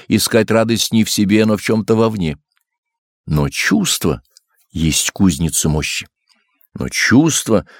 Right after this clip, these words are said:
рождается в воле, но воли в трудах каждодневных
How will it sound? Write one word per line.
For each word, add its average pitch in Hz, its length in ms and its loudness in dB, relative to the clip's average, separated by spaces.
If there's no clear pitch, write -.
рождается 82 840 0
в 69 60 -8
воле, 107 560 2
но 92 260 2
воли 98 420 4
в - 80 -8
трудах 87 440 -4
каждодневных 82 1040 -2